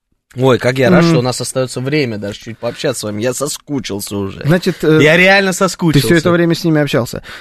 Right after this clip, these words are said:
Speaker 1: Да
Speaker 2: Ты
Speaker 1: какой
Speaker 2: сказал,
Speaker 1: я
Speaker 2: что это
Speaker 1: тебе
Speaker 2: наш
Speaker 1: могу сказать?
Speaker 2: шоколад. Ты наш, вот смотри, ты в уме? Ты,
Speaker 1: А.
Speaker 2: ты русофоб.
Speaker 1: Нет, э,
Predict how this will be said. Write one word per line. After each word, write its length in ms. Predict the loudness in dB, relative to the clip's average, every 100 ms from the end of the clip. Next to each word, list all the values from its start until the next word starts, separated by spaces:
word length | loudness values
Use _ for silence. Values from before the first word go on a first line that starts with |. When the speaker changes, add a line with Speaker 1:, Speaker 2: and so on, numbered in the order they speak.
| 0
Speaker 1:
Да 160 | 2
Speaker 2:
Ты 80 | 4
Speaker 1:
какой 180 | 4 4
Speaker 2:
сказал, 180 | 4 4
Speaker 1:
я 60 |
Speaker 2:
что 100 | 4
это 100 | 2 4
Speaker 1:
тебе 120 | 4
Speaker 2:
наш 100 | 4
Speaker 1:
могу 80 | 4
сказать? 240 | 2 0 0
Speaker 2:
шоколад. 280 | 0 -2 -8 _
Ты 140 | 2 4
наш, 420 | 4 2 0 -8
вот 220 | -4 -2 0
смотри, 240 | 0 0
ты 120 | -2
в 120 | 2
уме? 340 | 4 6 4 0 -10 _ _ _ _ _ _ _ _ _ -10
Ты, 80 | 0
Speaker 1:
А. 260 | 4 4 2
Speaker 2:
ты 220 | 2 2
русофоб. 520 | 2 0 -2 -4 -6 -2
Speaker 1:
Нет, 400 | 2 4 2 -4 -6
э, 200 | -4